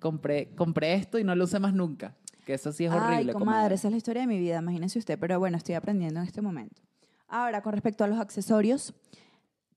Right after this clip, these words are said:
Speaker 2: ¿qué onda con los accesorios, comadre? Usted no sabe la cantidad de cosas que yo dejé en Venezuela: collarcitos, pulseritas,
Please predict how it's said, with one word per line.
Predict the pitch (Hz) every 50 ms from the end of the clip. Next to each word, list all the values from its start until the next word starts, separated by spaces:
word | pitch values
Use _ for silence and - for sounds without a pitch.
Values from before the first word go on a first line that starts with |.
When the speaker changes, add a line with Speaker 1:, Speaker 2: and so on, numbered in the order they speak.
| _ _ -
Speaker 2:
¿qué | - 247 240
onda | 226 196 190 208 240
con | 262 302
los | 294 269
accesorios, | 214 202 - 190 190 196 175 170 165
comadre? | - 190 190 185 180 180 175 - -
Usted | - - - - 277
no | 277 302
sabe | 294 - - 277 262 262 269 277 285
la | 277 254 226 -
cantidad | - 208 208 202 208 208 202 202 208
de | 214 220
cosas | - - 233 226 - 226
que | - 226
yo | 208
dejé | 185 190 202
en | 208
Venezuela: | 208 214 214 196 - 196 190 185 185 185 190 196 _ - - - _ _ -
collarcitos, | - 226 220 208 202 190 196 190 - 233 214 202 196 185 - - 196 190 196 -
pulseritas, | - 214 208 202 - 214 196 196 202 196 190 - - 185 185